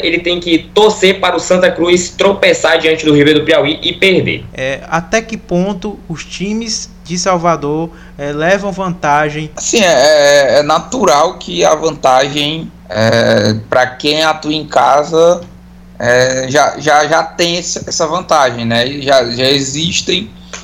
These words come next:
Speaker 3: estudos, né, pri-, é, psicológicos, existe todo esse, esse lado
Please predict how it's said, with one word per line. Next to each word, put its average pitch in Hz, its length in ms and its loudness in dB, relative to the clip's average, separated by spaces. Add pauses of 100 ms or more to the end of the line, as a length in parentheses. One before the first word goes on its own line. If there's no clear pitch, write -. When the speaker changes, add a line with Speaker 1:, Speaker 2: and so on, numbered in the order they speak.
(180)
Speaker 3:
estudos, 170 720 2
né, 143 320 2
pri-, 156 340 -4
é, 123 140 4
psicológicos, 139 1400 0
existe 127 480 -2
todo 143 460 -2
esse, 127 680 0 (640)
esse 123 320 0
lado 139 640 0